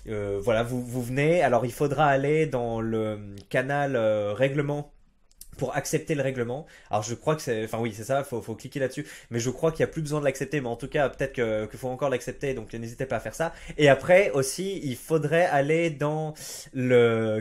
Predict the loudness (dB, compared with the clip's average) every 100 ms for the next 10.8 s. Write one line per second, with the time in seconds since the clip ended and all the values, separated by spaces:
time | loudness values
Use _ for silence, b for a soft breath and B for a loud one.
0 | 0 0 0 0 2 2 2 0 0 -2
1 | -4 -4 -4 -2 0 0 0 0 -2 -4
2 | -8 -8 -6 -4 -4 -6 -8 -2 0 0
3 | -2 -4 -8 -4 -2 -2 -4 -2 -2 -2
4 | -6 -6 -6 -6 -8 -6 -6 -6 -8 -10
5 | -10 -10 -10 -10 B B B 4 6 6
6 | 2 -4 0 0 0 -2 0 -4 -4 -6
7 | -2 0 0 -2 -2 -2 0 0 -2 -10
8 | -12 -20 B B B 0 0 0 0 0
9 | 0 4 6 4 4 4 4 2 0 0
10 | -2 -4 -4 -2 -2 -2 -4 -6